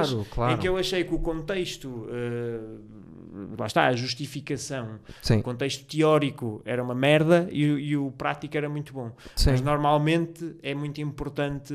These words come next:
Speaker 1: eh, tu teres um discurso construído sobre as coisas. Não é fazeres as coisas e ter um discurso, é
Speaker 2: Sim,
Speaker 1: construir
Speaker 2: sim.
Speaker 1: as coisas a partir do discurso, que é uma coisa muito diferente.
Speaker 2: Sim, sim, sim, sim,
Speaker 1: Não é?
Speaker 2: sim, sim. E até
Speaker 1: E que é o que é difícil.
Speaker 2: o, no minimamente conhecido às vezes as pessoas diziam, "Porquê que isto não faz sentido nenhum?" Não, eu, eu fiz isto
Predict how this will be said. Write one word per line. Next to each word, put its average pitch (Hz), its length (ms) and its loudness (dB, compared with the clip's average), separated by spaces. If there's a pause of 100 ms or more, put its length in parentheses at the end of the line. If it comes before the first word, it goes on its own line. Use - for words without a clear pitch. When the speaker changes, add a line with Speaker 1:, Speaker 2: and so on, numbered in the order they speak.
(200)
Speaker 1:
eh, 131 540 -4 (240)
tu - 100 -8
teres 143 240 4
um 147 80 6
discurso 156 400 2
construído 147 400 -2
sobre 143 220 -4
as - 80 -4
coisas. 110 280 -2
Não 139 120 0
é 165 60 2
fazeres 165 300 0
as 156 120 0
coisas 160 240 -2
e - 20 -12
ter 165 160 -2
um 165 220 -2
discurso, - 360 -2
é 208 40 6
Speaker 2:
Sim, 226 80 6
Speaker 1:
construir 170 240 6
Speaker 2:
sim. 160 60 6
Speaker 1:
as - 100 2
coisas 170 280 6
a 185 60 10
partir 185 420 6
do 190 120 6
discurso, - 340 2
que 147 80 0
é - 20 2
uma 143 120 0
coisa 143 200 2
muito 147 220 2
diferente. 131 400 0
Speaker 2:
Sim, 262 180 4
sim, 254 200 2
sim, 220 160 0
sim, - 160 -2
Speaker 1:
Não 123 80 6
é? 135 100 4
Speaker 2:
sim, - 80 0
sim. 185 220 -6 (320)
E 285 80 10
até 165 340 10
Speaker 1:
E 143 40 6
que 135 100 -2
é - 20 4
o 117 60 0
que 131 80 -2
é 131 40 2
difícil. 110 520 0
Speaker 2:
o, 151 40 8
no 151 120 12
minimamente 139 340 8
conhecido 120 320 2
às 117 80 4
vezes 123 160 4
as 120 60 2
pessoas 127 180 6
diziam, 117 180 2
"Porquê - 300 4 (180)
que - 120 -14
isto - 160 -6
não 240 80 -2
faz 214 140 0
sentido 202 280 -2
nenhum?" 196 180 0
Não, 151 160 -2
eu, 104 160 -4
eu 165 200 4
fiz 143 340 0
isto 131 420 0